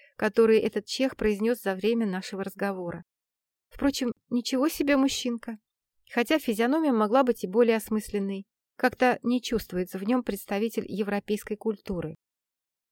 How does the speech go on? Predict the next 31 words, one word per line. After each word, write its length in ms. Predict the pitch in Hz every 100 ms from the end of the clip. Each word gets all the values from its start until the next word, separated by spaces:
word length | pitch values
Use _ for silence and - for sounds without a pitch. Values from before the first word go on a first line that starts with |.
| -
Я 180 | 226
ожидала 380 | 233 233 214 233
увидеть 380 | 226 220 214 214
нечто 320 | 214 - 233
более 340 | 196 214 185 175
импозантное. 840 | 175 180 180 165 175 175 170 170 _
Иностранец 680 | - 226 214 - 185 190 202
все-таки. 640 | - - 190 - 190 - 196 _ _ _ _ _ _ _ _ _ _
«Классный 440 | - 226 247 - 277
парень», 460 | - 226 214 214 - _ -
тем 180 | 226 208
не 80 |
менее 320 | 208 214 208 202
одобрила 420 | 190 202 196 196
я 260 | 202 277
и 160 | 285 -
тут 280 | - 254 269
же 100 | 277
перевела 460 | - 208 185 185
разговор 420 | 208 208 196 196 196
на 160 | 202
тему, 400 | - 190 175 175 -
более 440 | 185 214 185 175
интересовавшую 800 | 180 - 190 - 190 180 - 180
меня. 300 | 175 175 170 - _ _ _ _
«Ты 80 | 233
когда 280 | 233 220 247
последний 500 | - 233 233 226 247
раз 260 | 247 214
видела 320 | 220 196 202 202
Ирину?» 360 | 208 190 170